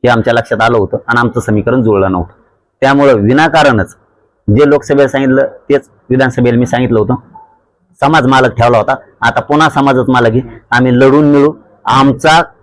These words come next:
शेवटचा खरा मुद्दा सांगतो तुम्हाला, आमच्यासाठी राजकारण महत्वाचं नव्हतं, आरक्षण महत्वाचं होतं. आणि राजकारण का आमचा धंदा नाही आणि आम्हाला गरीबाला गरज नाही. गरीबाला आम्ही जाऊन विचारलं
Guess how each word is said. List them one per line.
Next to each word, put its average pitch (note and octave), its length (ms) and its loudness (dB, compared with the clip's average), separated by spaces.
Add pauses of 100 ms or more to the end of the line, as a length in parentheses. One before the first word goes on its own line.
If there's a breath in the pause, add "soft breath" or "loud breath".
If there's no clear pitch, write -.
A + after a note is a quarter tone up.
शेवटचा E3 500 0 (100)
खरा D3 200 0
मुद्दा C#3 240 0
सांगतो C3+ 280 -4
तुम्हाला, C3+ 300 0
आमच्यासाठी B2 680 -2 (300 soft breath)
राजकारण C#3 580 0
महत्वाचं A#2+ 440 -2
नव्हतं, A2+ 280 -2 (180)
आरक्षण C3+ 340 -2
महत्वाचं A2 380 -4
होतं. C#3 140 -4 (320 loud breath)
आणि A#2+ 160 -2
राजकारण C3+ 400 0
का A2+ 120 -2
आमचा A2 220 -2
धंदा B2+ 360 0
नाही G#2 160 -2 (340)
आणि D3 240 0
आम्हाला C#3 260 2
गरीबाला B2 360 2
गरज C3 260 2
नाही. D3 160 0
गरीबाला B2 440 0
आम्ही A#2+ 200 0
जाऊन A#2+ 220 0
विचारलं A2 400 -2